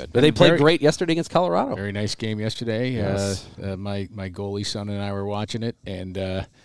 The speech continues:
Speaker 2: he was cheering on U P L, so.
Speaker 1: Remember, the, the start of the season was all about what is Kevin Adams thinking doing keeping three goalies, Kevin, and now they're,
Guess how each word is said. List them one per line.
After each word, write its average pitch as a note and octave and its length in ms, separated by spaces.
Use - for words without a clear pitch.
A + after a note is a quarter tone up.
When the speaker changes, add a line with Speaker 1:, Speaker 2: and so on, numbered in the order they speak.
Speaker 2:
he G2 140
was G2+ 160
cheering A2 320
on G#2+ 160
U G#2+ 160
P A2+ 200
L, A2 240
so. G2 380
Speaker 1:
Remember, C#3+ 280
the, B2+ 400
the C#3 80
start F3+ 340
of E3+ 60
the C#3+ 80
season D3+ 320
was A#2+ 160
all A#2+ 180
about A2 460
what B2+ 200
is B2 120
Kevin A#2+ 240
Adams G#2 260
thinking A2+ 300
doing G2+ 260
keeping G2 320
three G#2 240
goalies, G#2 380
Kevin, C3 240
and F#2+ 100
now F#2+ 220
they're, F#2 180